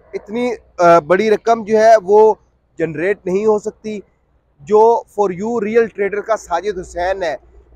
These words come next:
उसको भी एफ़आईए ने तलबी का notice जारी कर दिया है।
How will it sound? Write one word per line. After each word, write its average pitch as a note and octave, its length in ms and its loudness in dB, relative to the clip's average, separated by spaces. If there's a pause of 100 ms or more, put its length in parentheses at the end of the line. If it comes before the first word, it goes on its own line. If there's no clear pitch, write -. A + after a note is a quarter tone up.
उसको G3+ 320 -2
भी B3+ 200 -8
एफ़आईए A3 600 -4
ने A3+ 180 -2
तलबी G3+ 360 -12
का G#3+ 180 -2
notice E3 400 -12
जारी D3 240 -6
कर G3 200 -6
दिया G3+ 260 -6
है। F#3 160 -4